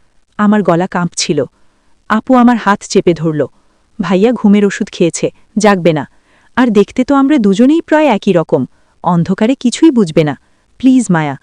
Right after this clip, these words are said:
তুই ছাড়া আমার আর কেউ নেই, তোকে আমি এত কিছু করেছি, এইটুকু করবি না?" আমার চোখে পানি এসে গেল। আপুর জন্য আমার ঋণের কথা মনে পড়ল। আমি মাথা নাড়লাম। আপু আমাকে তার জায়গায় শুইয়ে দিল।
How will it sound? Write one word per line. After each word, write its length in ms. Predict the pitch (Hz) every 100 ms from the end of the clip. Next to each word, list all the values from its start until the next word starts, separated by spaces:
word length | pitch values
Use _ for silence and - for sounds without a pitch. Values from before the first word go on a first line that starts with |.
| _ _ -
তুই 140 | 269
ছাড়া 300 | 254 269 277
আমার 180 | 262 277
আর 80 | 294 -
কেউ 220 | 220 254
নেই, 240 | 214 135 - _ _ -
তোকে 220 | 254 -
আমি 180 | 294 311
এত 220 | 196 -
কিছু 300 | 269 294 -
করেছি, 420 | 240 180 160 - 135 _ _ -
এইটুকু 340 | 185 - 226
করবি 320 | 262 202 202 294
না?" 200 | 339 - _ _ _ _ _ _ -
আমার 240 | 233 254
চোখে 280 | - 269 302
পানি 340 | 202 185 220
এসে 180 | 190 175
গেল। 240 | 156 151 127 _ _ _ _
আপুর 300 | - 180 202
জন্য 280 | 180 190 185
আমার 260 | 180 175 175
ঋণের 300 | 160 165 175
কথা 260 | 175 156 175
মনে 200 | 165 160
পড়ল। 320 | 156 147 139 - _ _ _ -
আমি 200 | 220 247
মাথা 320 | 190 170 185
নাড়লাম। 420 | 156 143 143 131 - _ _ _ _ _ -
আপু 280 | 214 - 294
আমাকে 280 | 285 285
তার 220 | 311 196 170
জায়গায় 340 | 180 175 240
শুইয়ে 320 | - 202 170
দিল। 240 | 147 139